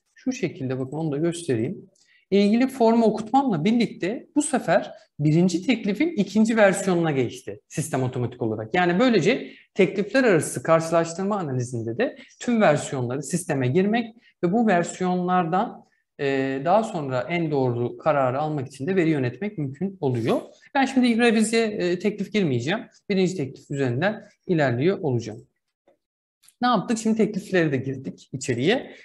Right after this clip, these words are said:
Bu sefer teklif onay aşamasındayız. Yine kapsamı çağırıyorum. Bir önceki aşamadaki kapsamı çağırmamla birlikte formu okuttum. Bakın ilgili kapsama girmiş olan, girmiş olan, e, fiyatlar otomatik olarak geldi. Biz tekrar bir veri girişi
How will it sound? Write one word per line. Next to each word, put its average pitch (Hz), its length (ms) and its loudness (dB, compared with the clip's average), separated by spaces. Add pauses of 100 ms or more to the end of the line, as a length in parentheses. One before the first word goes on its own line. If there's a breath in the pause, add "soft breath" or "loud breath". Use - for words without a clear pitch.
(100)
Bu 214 40 -2
sefer 254 480 -2
teklif 214 400 2
onay 185 200 6
aşamasındayız. 131 800 -2 (260 loud breath)
Yine 240 520 2
kapsamı 202 460 2
çağırıyorum. 151 800 0
Bir 165 100 4
önceki 135 360 -2
aşamadaki 123 460 -6
kapsamı 170 420 -4
çağırmamla 135 580 -2
birlikte 180 520 -2 (380 soft breath)
formu 160 400 2
okuttum. 226 600 0 (240)
Bakın 151 460 0
ilgili 220 400 2
kapsama 180 720 0 (180)
girmiş 202 380 4
olan, 180 460 -2 (160)
girmiş 170 340 0 (260)
olan, 143 440 -2 (200)
e, 143 280 4
fiyatlar 185 500 0
otomatik 180 420 -4
olarak 190 340 -2
geldi. 156 420 2
Biz 175 120 -8
tekrar 151 360 -2
bir 143 100 -2
veri 156 200 2
girişi 139 640 -4